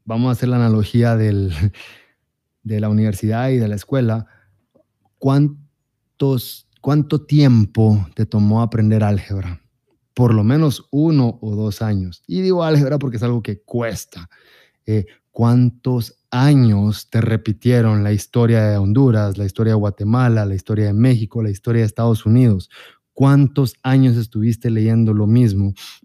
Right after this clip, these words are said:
para que te entrara en la cabeza, para que entendieras y conocieras de historia?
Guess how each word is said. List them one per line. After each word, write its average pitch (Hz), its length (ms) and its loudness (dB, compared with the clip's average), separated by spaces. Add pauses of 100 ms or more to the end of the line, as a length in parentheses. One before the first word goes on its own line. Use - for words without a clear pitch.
para 107 260 0
que 107 160 -4
te 107 140 -4
entrara 120 480 0
en 113 80 4
la 110 100 2
cabeza, 107 460 -2
para 101 240 -4
que 92 120 -6
entendieras 104 680 0
y 101 60 -6
conocieras 104 500 -2
de 98 60 -2
historia? 98 500 -2